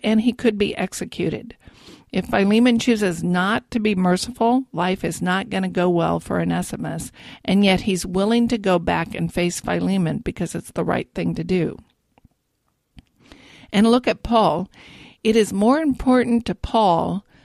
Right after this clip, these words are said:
to allow Onesimus to do what is right at the risk of his own life than it is for Paul to protect him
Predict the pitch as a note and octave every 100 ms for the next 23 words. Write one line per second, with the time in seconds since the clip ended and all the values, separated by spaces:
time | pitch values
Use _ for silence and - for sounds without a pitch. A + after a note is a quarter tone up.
0 | _ - G#3 G3 F#3+ F#3+ C4+ D#4 A3 A3+
1 | - G3 G3 - E3+ F3 G#3 B3 B3 A#3
2 | G3+ D#3+ F#3 G3 - - G#3 - F3+ F#3+
3 | G3+ B3 - - F#3+ G3 - - G#3 B3
4 | A#3+ A3+ B3 - - - - _ _ _
5 | - G#3 A3 G#3 A#3 B3 - B3+ - A3
6 | G#3+ A3+ A#3 - G3 - - C#4 - -
7 | E3+ E3+ E3+